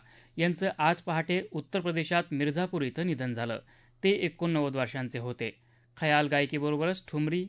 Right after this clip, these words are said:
भजन, कजरी आणि चैती गायनासाठी ते प्रसिद्ध होते.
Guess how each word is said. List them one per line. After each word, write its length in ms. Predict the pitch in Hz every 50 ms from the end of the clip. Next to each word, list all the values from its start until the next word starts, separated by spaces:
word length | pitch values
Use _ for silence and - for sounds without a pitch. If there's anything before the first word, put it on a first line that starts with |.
| - _ -
भजन, 440 | 123 135 135 131 165 175 180 180 175 -
कजरी 420 | - 147 143 135 151 160 180 185 190 - - - - - _
आणि 200 | - 151 160 160
चैती 460 | 156 - - 165 156 160 160 - 226
गायनासाठी 560 | 185 170 147 139 139 135 127 143 127 143 147 160
ते 80 | 208
प्रसिद्ध 420 | 208 - 165 156 - 147 131 123 120
होते. 360 | 120 123 - 131 113 110